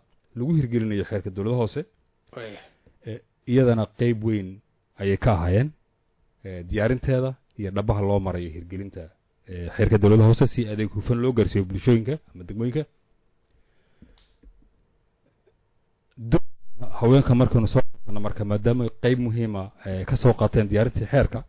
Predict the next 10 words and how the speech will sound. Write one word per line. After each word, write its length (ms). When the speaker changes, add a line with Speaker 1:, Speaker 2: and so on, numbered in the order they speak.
Speaker 2:
Mhm. 240
Speaker 1:
waxay 160
xaqiijiyeen 640
in 160
matalaadoodu 800
ay 180
noqoto, 440
eh, 180
lama 200
taabtaan, 460